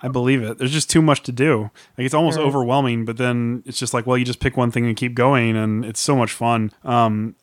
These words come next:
Speaker 1: I've played other Bethesda games in the past, like, way back when, but this is the first one that I've done in years, and it's just amazing to me how much they've incorporated into it now. I mean, everything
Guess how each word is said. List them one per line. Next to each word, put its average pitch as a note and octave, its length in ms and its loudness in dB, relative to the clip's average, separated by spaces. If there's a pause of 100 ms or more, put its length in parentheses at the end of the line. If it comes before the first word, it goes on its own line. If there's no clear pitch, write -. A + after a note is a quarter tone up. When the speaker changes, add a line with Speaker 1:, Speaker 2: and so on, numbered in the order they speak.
Speaker 1:
I've C3+ 160 -4
played F#3 220 2
other C#3+ 180 2
Bethesda C#3+ 480 0
games D3 320 2
in C3+ 80 -2
the A#2+ 60 -2
past, B2+ 420 -4
like, G#2+ 140 -10
way A#2+ 160 -2
back B2 260 0
when, C3 380 0
but A#2+ 160 -4
this C3 80 0
is C#3 80 -2
the B2+ 80 0
first B2+ 300 0
one A#2+ 200 2
that A#2 100 2
I've A2 140 -2
done A#2 480 0 (260)
in A2 140 -8
years, A2+ 600 0
and A2+ 440 -2
it's G#2 160 -10
just - 160 -2
amazing A#2+ 480 0
to A2 60 -2
me A2+ 180 -2
how A#2+ 140 2
much A#2 240 0
they've A2+ 160 -4
incorporated A2+ 600 0
into A#2 280 -2
it A2 80 -10
now. A2+ 340 -6 (320)
I A2+ 40 -6
mean, A2+ 280 -4
everything A#2+ 800 -2